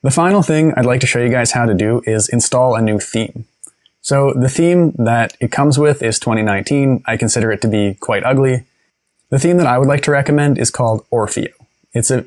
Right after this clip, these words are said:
available here. I'll leave this link in the description if you'd like to use it as well. It's totally free,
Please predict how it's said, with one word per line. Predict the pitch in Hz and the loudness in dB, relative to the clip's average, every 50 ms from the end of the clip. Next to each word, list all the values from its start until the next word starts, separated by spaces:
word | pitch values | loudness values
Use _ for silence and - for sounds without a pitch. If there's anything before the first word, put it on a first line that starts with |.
| _ | _
available | - 120 113 127 127 127 123 110 113 110 | -4 -2 0 0 2 2 2 0 0 0
here. | 110 - 147 143 139 135 | 0 0 0 2 2 2
I'll | 110 113 117 | 2 0 0
leave | 120 120 117 107 104 | 0 0 0 -2 -2
this | 117 110 - - | -2 -2 -2 -2
link | 110 110 110 101 | -2 -2 -2 -2
in | 113 107 | -2 -2
the | 104 | -2
description | 104 - - - 113 113 - 113 107 | -2 -2 -4 -4 -4 -2 -2 -2 -4
if | 98 - | -2 -4
you'd | 107 104 | -4 -2
like | 98 101 95 95 | -2 -2 -2 -2
to | - 101 | -2 -4
use | 98 95 - | -2 -2 -2
it | 87 | -4
as | - - | -6 -6
well. | - - - - - _ _ _ _ _ _ _ _ _ | -6 -6 -8 -8 -10 _ _ _ _ _ _ _ _ _
It's | - 131 120 - | -6 -4 -4 -2
totally | - 156 160 151 147 135 | 0 0 2 2 2 0
free, | 117 - - - 120 120 139 170 202 190 | -2 -4 -4 -2 -2 0 0 0 -2 -4